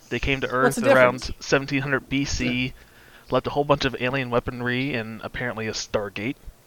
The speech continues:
Speaker 1: or Stargates, no one knows. Um,
Speaker 3: And all Saddam had left of it was
Speaker 1: and ap-,
Speaker 3: sporks.
Speaker 1: apparently they
Speaker 2: Yeah.
Speaker 1: left them all
Speaker 2: <laughs>
Speaker 1: around
Speaker 2: Just
Speaker 1: Iraq.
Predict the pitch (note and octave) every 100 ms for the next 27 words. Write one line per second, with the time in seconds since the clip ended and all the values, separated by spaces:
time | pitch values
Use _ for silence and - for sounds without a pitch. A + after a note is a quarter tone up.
0 | - A2+ G#2+ - B2 G#2+ G2+ G2+ - -
1 | G#2 F#2+ G2 G2 - - - _ - -
2 | - - - - - - G#2+ G#2 C3 B2
3 | A#2+ A2 A2 - - - - - - -
4 | - - B2+ A2+ B2 C#3+ C3 B2+ B2+ A2+
5 | A#2 A2+ A#2+ A2 C#3+ C3 B2+ B2+ - -
6 | F#3+ F#3 F#3 E3 D#3+ D#3+ D#3+ D3 D3+ D3+
7 | D3 C#3+ D#3 G3+ E3 -